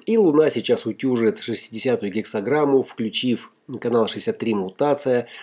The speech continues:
что также само по себе может быть, э, импульсивным, э, стремлением, э, выйти за пределы, э, существующих, э,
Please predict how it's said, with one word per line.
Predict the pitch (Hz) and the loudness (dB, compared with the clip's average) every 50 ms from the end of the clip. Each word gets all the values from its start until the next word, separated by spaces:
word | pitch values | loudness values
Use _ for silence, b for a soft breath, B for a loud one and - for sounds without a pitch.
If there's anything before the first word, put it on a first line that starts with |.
| B B B B B B - | B B B B B B -14
что | - - 135 | -6 -6 -4
также | 127 - 160 151 127 127 110 | 0 2 2 2 2 0 -2
само | - - 127 120 107 | -2 0 2 2 4
по | - 110 | 2 2
себе | 101 - 123 110 127 139 131 | -4 -4 -4 2 2 4 4
может | 120 117 117 110 104 104 98 | 4 2 0 0 0 -4 -4
быть, | 95 98 120 117 - - - - B B B B B B B B - 131 | -2 0 0 0 -2 -6 -14 -16 B B B B B B B B -8 -4
э, | 113 110 | -2 -2
импульсивным, | 113 - 175 147 135 131 - 143 143 127 120 - - - 151 147 139 127 127 120 113 107 98 - _ _ - | 0 2 2 0 0 0 0 0 0 0 0 -2 -2 0 0 2 4 4 4 4 4 2 0 -6 _ _ -12
э, | 127 113 107 107 104 | -10 -6 -6 -6 -6
стремлением, | - - - - 123 123 117 117 123 123 117 113 110 110 104 101 110 - | -8 -8 -2 0 2 2 2 2 2 2 2 4 2 2 2 0 -6 -6
э, | - 113 | -4 -4
выйти | 110 104 104 131 131 110 92 104 104 | -4 -2 -2 -2 -2 -2 -4 -6 -8
за | 95 107 113 | -4 -6 -6
пределы, | - - 104 95 92 117 113 107 101 95 92 87 B B B B B B B B B B - | -4 -4 -10 -8 -6 -2 -2 0 0 0 -2 -4 B B B B B B B B B B -8
э, | 113 104 | -6 -6
существующих, | - - 113 - 120 - 123 123 113 104 - 110 110 101 - - | -6 -6 -8 -8 -8 -4 -2 -2 0 0 -2 -4 -4 -6 -8 -8
э, | - | -10